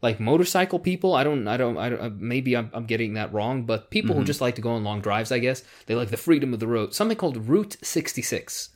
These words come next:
Speaker 2: <laughs>
Speaker 1: Can you please, like, I, I'll tell, uh, if you go to a burger place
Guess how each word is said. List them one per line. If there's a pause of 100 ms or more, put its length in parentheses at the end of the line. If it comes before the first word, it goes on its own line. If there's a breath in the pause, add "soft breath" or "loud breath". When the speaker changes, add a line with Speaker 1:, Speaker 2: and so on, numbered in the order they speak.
Speaker 2:
<laughs>
Speaker 1:
Can
you
please, (480 loud breath)
like, (120)
I,
I'll
tell,
uh, (380 loud breath)
if
you
go
to
a
burger
place